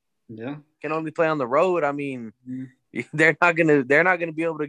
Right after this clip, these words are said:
Speaker 2: build that chemistry. I don't think so,
Speaker 1: Yeah,
Speaker 2: man.
Speaker 1: no, that's, it's gonna be tough to build that. Uh, obviously, you need that. Uh, I Q can get you so far, but you gotta know what your, your partner's doing down there. But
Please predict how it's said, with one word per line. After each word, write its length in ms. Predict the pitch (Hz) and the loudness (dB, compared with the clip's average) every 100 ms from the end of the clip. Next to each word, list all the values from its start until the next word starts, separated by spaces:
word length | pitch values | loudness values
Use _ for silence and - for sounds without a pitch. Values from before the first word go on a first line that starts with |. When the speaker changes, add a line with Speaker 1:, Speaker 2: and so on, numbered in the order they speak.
| 131 127 | -10 -4
Speaker 2:
build 200 | 151 151 | -2 0
that 160 | 120 | -2
chemistry. 460 | - 147 139 - 113 | -2 -6 -6 -4 -2
I 60 | 104 | 0
don't 180 | 101 | -2
think 200 | - 104 | -10 -16
so, 180 | - 92 | -10 -8
Speaker 1:
Yeah, 200 | 127 127 | -6 -6
Speaker 2:
man. 40 | 123 | -6
Speaker 1:
no, 120 | 123 | -4
that's, 180 | 151 156 | -4 -4
it's 140 | 156 | -4
gonna 140 | 202 185 | -2 0
be 100 | 165 | -2
tough 280 | - 147 143 | 0 -4 -4
to 80 | 131 | -6
build 240 | 131 131 | -4 -4
that. 220 | 123 123 120 | -4 -4 -4
Uh, 240 | 120 117 _ _ _ _ - | -8 -8 _ _ _ _ -6
obviously, 420 | 135 131 135 135 | -6 -4 -6 -4
you 120 | 127 | -2
need 220 | 131 143 | -2 -2
that. 300 | 131 123 - _ _ _ | -2 -4 -6 _ _ _
Uh, 300 | 123 123 117 - - | -8 -8 -8 -14 -8
I 160 | 127 127 | -4 -4
Q 260 | - 143 | -2 -4
can 140 | 139 131 | -4 -6
get 180 | 131 131 | -6 -8
you 140 | 127 | -8
so 260 | - 131 127 | -6 -6 -6
far, 280 | 139 135 127 | -6 -4 -4
but 160 | 120 | -6
you 80 | 127 | -4
gotta 180 | 131 123 | -4 -4
know 160 | 127 | -6
what 180 | 127 120 | -6 -6
your, 140 | 123 120 _ _ - - | -8 -12 _ _ -20 -16
your 120 | - 131 | -12 -6
partner's 360 | 143 131 110 | -6 -6 -8
doing 300 | 110 143 139 | -4 -4 -4
down 200 | 117 113 | -6 -10
there. 240 | 113 113 107 | -14 -16 -16
But 220 | 117 | -18